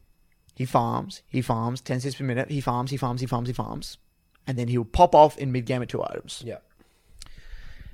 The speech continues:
Speaker 1: And you compare how he kills a Nexus, comparatively,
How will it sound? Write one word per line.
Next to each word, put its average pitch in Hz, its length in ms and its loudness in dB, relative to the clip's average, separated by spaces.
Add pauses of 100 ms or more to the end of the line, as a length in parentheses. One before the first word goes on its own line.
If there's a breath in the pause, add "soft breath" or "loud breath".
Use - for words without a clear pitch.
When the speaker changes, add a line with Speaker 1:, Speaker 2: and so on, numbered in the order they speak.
(120 soft breath)
Speaker 1:
And 127 140 -2
you 107 60 -2
compare 135 420 8
how 135 160 6
he 185 220 6
kills 185 260 8
a 139 60 0
Nexus, - 580 -6 (120)
comparatively, 117 840 -2